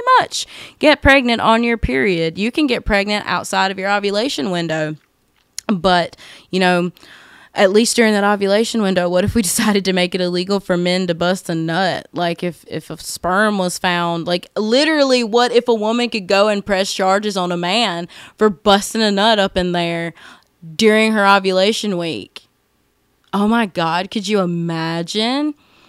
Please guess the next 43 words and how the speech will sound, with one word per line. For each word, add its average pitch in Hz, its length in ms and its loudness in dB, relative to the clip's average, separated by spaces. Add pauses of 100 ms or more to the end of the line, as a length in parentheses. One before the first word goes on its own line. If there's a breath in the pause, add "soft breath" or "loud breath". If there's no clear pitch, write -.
(160 soft breath)
Doesn't 233 320 4
matter 269 420 6
if 214 200 0
the 214 140 -2
sex 208 320 0
was 240 120 -8
consensual. 196 600 0
It 175 100 2
matters 185 420 -4
that, 185 440 0
you 196 160 -2
know, 175 300 0 (580 soft breath)
it, - 180 -10
'cause 214 340 0 (320)
it 202 200 0
matter, 214 480 2
it 196 160 -2
doesn't 247 280 2
matter 233 280 4
if 220 100 -6
the 196 100 -6
c-, - 140 -8
sex - 320 -2
was 196 140 -6
consensual 226 540 -2
or 180 120 0
not. 175 260 -2
It'll 196 220 2
just 196 400 0
purely 247 480 4
matter 220 540 2 (260 loud breath)
that 208 140 2
he 196 100 4
busted 190 400 0
a 180 80 0
nut 180 220 2
inside 170 440 -2
of 165 120 -6
her 160 160 -4
without 160 320 -6
giving 151 280 -6
a 135 60 -10
fuck 101 480 -10